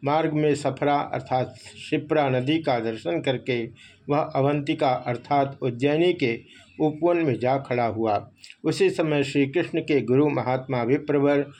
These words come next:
सांदीपनी स्नान करने के लिए घर से चलकर वहां आए।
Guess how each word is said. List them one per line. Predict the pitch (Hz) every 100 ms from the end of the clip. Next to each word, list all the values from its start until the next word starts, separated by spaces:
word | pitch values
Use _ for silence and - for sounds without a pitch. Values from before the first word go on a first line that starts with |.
| - -
सांदीपनी | - 147 147 151 160 160 190 165
स्नान | - 127 143 165
करने | 151 127 143
के | 143 135
लिए | 127 127 127 131 - - - _ 113
घर | - 170 170
से | 165 151 139
चलकर | 139 143 143 117
वहां | 117 110 131 117
आए। | 107 107